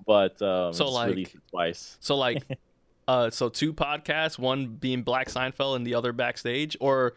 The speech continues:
Speaker 1: Yeah.
Speaker 2: or because, like, I think Podomatic has this new thing now where you can, like, break up the, the podcast into series. So, like,
Speaker 1: Yeah,
Speaker 2: one
Speaker 1: nah, we
Speaker 2: Backstage
Speaker 1: just
Speaker 2: series.
Speaker 1: leave 'em, we just leave 'em Podomatic.
Speaker 2: Okay.
Speaker 1: Oh, but you pay, you pay for it. Though.
Speaker 2: Yeah,
Speaker 1: That's
Speaker 2: I pay
Speaker 1: bad.
Speaker 2: for, I,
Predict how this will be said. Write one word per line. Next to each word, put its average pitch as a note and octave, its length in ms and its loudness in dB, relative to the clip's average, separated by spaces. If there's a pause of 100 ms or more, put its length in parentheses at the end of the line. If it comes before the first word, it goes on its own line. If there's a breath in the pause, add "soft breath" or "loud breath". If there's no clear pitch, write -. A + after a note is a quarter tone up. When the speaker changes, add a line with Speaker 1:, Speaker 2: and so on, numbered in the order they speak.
(120)
Speaker 1:
Yeah. F#2 180 -2
Speaker 2:
or D3 100 2
because, F3+ 400 -2
like, D3 240 -2
I E3+ 60 0
think G#4 220 0
Podomatic G3 500 0
has E3 160 0
this C#3 160 -4
new D3 160 -4
thing E3 300 -6
now B2 160 2
where B2 120 0
you B2+ 100 -4
can, B2 300 -4
like, A#2 240 -2
break C3 280 -2
up - 240 -4
the, A#2 340 -2 (180)
the A#2 100 -10
podcast B2+ 580 -2
into B2+ 240 -8
series. D#3 480 -4
So, - 240 -4
like, B2 260 0
Speaker 1:
Yeah, - 120 -10
Speaker 2:
one B2+ 80 2
Speaker 1:
nah, A#2+ 40 0
we B2+ 60 -6
Speaker 2:
Backstage A#2 460 0
Speaker 1:
just A2 100 -2
Speaker 2:
series. F#2+ 220 -2
Speaker 1:
leave F2+ 80 -2
'em, F2 60 -8 (640 soft breath)
we E2 80 -14
just E2+ 140 -14
leave D#2 120 -10
'em C#2+ 100 -14
Podomatic. - 500 -12
Speaker 2:
Okay. - 140 -6
Speaker 1:
Oh, A#2 120 6
but G2+ 160 0
you G#2+ 80 -12
pay, - 160 -14 (240)
you F2 160 -12
pay - 180 -10
for - 180 -12
it. - 140 -10
Though. - 120 -2
Speaker 2:
Yeah, G#3 100 2
Speaker 1:
That's A#3 120 0
Speaker 2:
I C4+ 40 -2
pay G3 200 0
Speaker 1:
bad. D#3+ 80 -4
Speaker 2:
for, D#3 220 -4
I, F3 180 -2